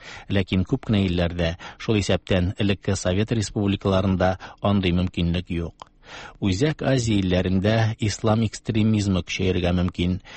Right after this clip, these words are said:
Бу үз чиратында Америка һәм натоның Әфганстандагы гамәлләренә авырлык китерә ала. Блеер шулай ук Русияне дә телгә алды. Мәскәү үзенең йогынтысын арттыру өчен Кытай, Иран, Венесуэла кебек илләр белән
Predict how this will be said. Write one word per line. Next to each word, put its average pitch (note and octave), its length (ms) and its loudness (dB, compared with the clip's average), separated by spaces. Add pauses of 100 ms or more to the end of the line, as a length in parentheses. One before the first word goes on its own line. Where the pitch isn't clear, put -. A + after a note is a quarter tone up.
(140)
Бу G2+ 280 -2
үз - 160 -2
чиратында F#2 680 2 (240)
Америка G2+ 500 2
һәм F#2 240 2
натоның G#2 560 2
Әфганстандагы G2+ 880 0
гамәлләренә F#2 800 0
авырлык G2+ 420 0
китерә F2 380 -4
ала. E2+ 200 -4 (640)
Блеер A2 400 0
шулай G2+ 420 0
ук - 200 -4
Русияне G#2+ 560 2
дә F#2 160 0
телгә F2+ 240 -2
алды. E2+ 400 -2 (540)
Мәскәү F#2+ 520 2
үзенең G2 460 0
йогынтысын G2 560 0
арттыру A2 540 0
өчен G2 480 0
Кытай, G2+ 500 2
Иран, G#2 500 0
Венесуэла G#2 720 0
кебек G2 300 -4
илләр G2+ 360 0
белән G#2+ 300 2